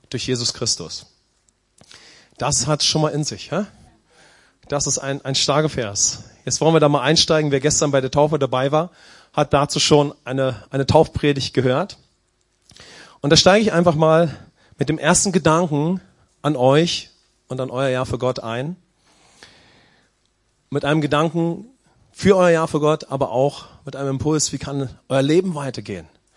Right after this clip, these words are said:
Und dann habt ihr es gestern schon gehört, ja? Macht Erweckung zum Betriebszustand, zum Grundzustand eures Lebens. Amen. Macht ein erwecktes geistliches Leben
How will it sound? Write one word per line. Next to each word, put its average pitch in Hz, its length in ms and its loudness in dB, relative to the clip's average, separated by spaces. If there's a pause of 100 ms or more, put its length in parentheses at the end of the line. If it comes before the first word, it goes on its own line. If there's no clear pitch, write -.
(920)
Und 131 120 -4
dann 143 120 0
habt 156 140 0
ihr 160 80 0
es - 100 -4
gestern 165 300 2
schon 151 180 2
gehört, 135 400 2
ja? 120 320 -6 (640)
Macht 170 640 -2 (280)
Erweckung 202 720 2
zum 160 240 -4
Betriebszustand, 139 1300 -6
zum 127 240 -8
Grundzustand 127 880 -2 (260)
eures 113 340 -2
Lebens. 98 580 -6 (320)
Amen. 147 500 2 (800)
Macht - 280 4
ein 175 140 6
erwecktes 180 800 0
geistliches 165 720 0
Leben 113 400 -6